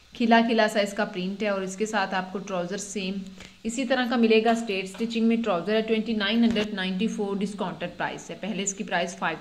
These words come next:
thousand थी। ये two piece आपको ट्वेंटी नाइन हंड्रेड नाइंटी फ़ोर का discount में मिल जाएगा फ़ोर्टी परसेंट ऑफ होने के बाद। Next जो आप देख रहे हैं ये भी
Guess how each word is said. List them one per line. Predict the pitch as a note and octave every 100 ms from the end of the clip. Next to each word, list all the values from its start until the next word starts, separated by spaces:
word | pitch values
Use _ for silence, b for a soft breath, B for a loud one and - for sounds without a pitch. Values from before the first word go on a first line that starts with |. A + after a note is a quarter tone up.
| G#3
thousand | F3+ F3 F#3
थी। | A3 B3 B B B -
ये | A#3
two | A#3 B3
piece | B3 A#3
आपको | A#3+ G#3+ A3+
ट्वेंटी | A3 G#3 A3
नाइन | F#3+ G3+
हंड्रेड | G#3+ G3 F#3+
नाइंटी | F#3 F3+ G3+
फ़ोर | G3+ F#3+ G3
का | -
discount | A3+ A3+ G#3+ F#3+ G3
में | G#3+
मिल | G#3 F3+
जाएगा | F#3+ F#3+ G#3
फ़ोर्टी | G#3 F#3 G#3
परसेंट | G3+ F3+ F3 D#3
ऑफ | E3 -
होने | F3+ D#3+
के | E3
बाद। | D#3 D3+ - B B B B B
Next | G3+ A#3 A#3 C4+
जो | D4
आप | C4+
देख | A3 B3+ B3+
रहे | B3+
हैं |
ये | A3
भी | A#3+